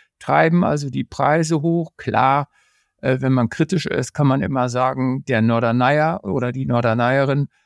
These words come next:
hat's verkauft. Die war am Anfang dieser Kette. Aber heute stelle ich eben auch fest, äh, ich bin ja jetzt über zwanzig Jahre auf der Insel,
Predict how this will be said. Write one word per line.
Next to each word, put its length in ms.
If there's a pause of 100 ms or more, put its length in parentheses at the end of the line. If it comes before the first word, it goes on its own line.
hat's 360
verkauft. 960
Die 240
war 160
am 140
Anfang 400
dieser 280
Kette. 440 (720)
Aber 200
heute 280
stelle 340
ich 140
eben 280
auch 260
fest, 540
äh, 240
ich 120
bin 120
ja 100
jetzt 140
über 280
zwanzig 440
Jahre 260
auf 160
der 140
Insel, 480